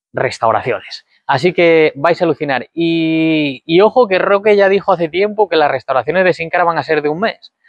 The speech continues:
Imaginaos la cantidad de proyectos, la cantidad de coches que pueden salir y la cantidad de, de, no sé, de aventuras que podemos tener. Así que,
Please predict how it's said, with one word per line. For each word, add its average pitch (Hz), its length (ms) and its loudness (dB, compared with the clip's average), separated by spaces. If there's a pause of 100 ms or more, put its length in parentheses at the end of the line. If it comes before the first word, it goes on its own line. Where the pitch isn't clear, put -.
(280)
Imaginaos 160 1080 0
la 131 200 -2
cantidad 135 440 0
de 196 100 4
proyectos, 180 460 0
la 160 100 -2
cantidad 131 400 -2
de 165 280 2 (240)
coches 175 320 0
que 160 80 0
pueden 156 200 0
salir 156 320 0 (240)
y 147 80 -4
la 139 120 0
cantidad 139 420 0
de, 180 300 2
de, 131 580 -2 (340)
no 131 80 -8
sé, 135 140 -6
de 123 60 0
aventuras 127 580 0
que 131 100 -8
podemos 120 500 -4
tener. 113 320 -4
Así 135 180 -4
que, 139 240 0